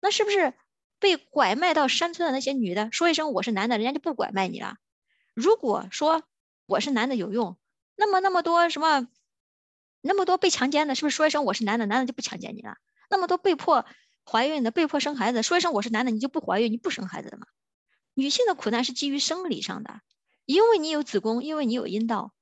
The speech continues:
而这些东西男人没有，他要掠夺你这个资源，甚至他把女人当作资源，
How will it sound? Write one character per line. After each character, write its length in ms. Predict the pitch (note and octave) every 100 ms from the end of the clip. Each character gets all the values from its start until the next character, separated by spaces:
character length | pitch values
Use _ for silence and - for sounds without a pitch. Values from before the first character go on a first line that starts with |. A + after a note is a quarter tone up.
| _
而 100 | -
这 120 | -
些 100 | F4+
东 160 | G4 E4+
西 100 | E4
男 240 | A#3+ G3 C#4+
人 100 | D4
没 160 | C4+
有， 280 | C4 - A#3 -
他 100 | E4+
要 100 | D#4
掠 240 | F#4 F#4+
夺 180 | G3 G3+
你 100 | F3
这 80 | F#3
个 80 |
资 180 | F#3 G3+
源， 240 | F#3 A2 - _ _ _
甚 120 | - G#4
至 60 |
他 140 | E4 F4+
把 100 | F4
女 140 | C4+
人 160 | G3+ B3
当 320 | E4+ D#4 F4+
作 160 | D#4
资 200 | G3 -
源， 220 | E3+ -